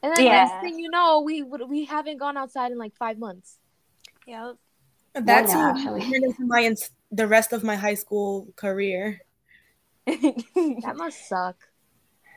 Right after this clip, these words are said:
Speaker 2: All right, so one thing I wanna say is people lost their jobs.
Speaker 1: Yeah.
Speaker 2: A lot of people did. Co-,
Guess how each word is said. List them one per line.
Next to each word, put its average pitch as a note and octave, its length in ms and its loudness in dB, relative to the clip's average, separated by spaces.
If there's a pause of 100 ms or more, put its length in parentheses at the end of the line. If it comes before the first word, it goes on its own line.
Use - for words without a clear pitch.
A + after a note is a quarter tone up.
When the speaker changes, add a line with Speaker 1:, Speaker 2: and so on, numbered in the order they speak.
(680)
Speaker 2:
All G#3+ 160 -4
right, G#3 300 -10
so A3 640 -6 (720)
one A3 220 -4
thing C4 120 -4
I A#3+ 80 -8
wanna G#3+ 220 -8
say G3+ 360 -6
is F#3+ 440 -14 (920)
people F4 340 -6
lost D#4+ 320 -4
their B3+ 160 2
jobs. G3 880 -8 (1200)
Speaker 1:
Yeah. G3 640 -4 (400)
Speaker 2:
A G3+ 60 -18
lot G#3 300 -4
of G#3 100 -8
people G#3 280 -4
did. F#3+ 840 -8
Co-, - 240 -16